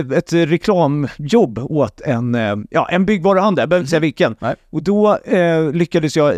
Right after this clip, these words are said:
Speaker 1: i det reklam-, när jag gjorde det reklamjobbet så lyckades jag slå, snå åt mig lite merch. Alltså, du vet, en sån här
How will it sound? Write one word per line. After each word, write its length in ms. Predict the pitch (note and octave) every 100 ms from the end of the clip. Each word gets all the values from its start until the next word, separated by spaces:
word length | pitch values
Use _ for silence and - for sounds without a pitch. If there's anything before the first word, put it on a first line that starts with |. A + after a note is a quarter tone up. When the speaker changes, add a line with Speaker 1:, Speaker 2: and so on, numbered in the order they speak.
| F#2
Speaker 1:
i 300 | E3 G3 F#3+
det 260 | D3+ C#3 C3
reklam-, 640 | C#3 D#3+ C#3 B2+ B2+ A#2 -
när 160 | - D3+
jag 80 | D#3
gjorde 240 | D#3+ E3
det 140 | D#3 A2
reklamjobbet 500 | A2 B2+ A2 G2+ G#2+
så 60 |
lyckades 300 | C3+ B2 B2
jag 180 | C3+ A#2
slå, 280 | - C#3+ -
snå 160 | - D3+
åt 100 | C#3
mig 80 |
lite 140 | C3+ E3+
merch. 500 | G3+ G2+ F#2 - -
Alltså, 220 | C3+ G#3
du 80 | F#3+
vet, 160 | F3 F3
en 60 |
sån 100 | D#3+
här 100 | C3+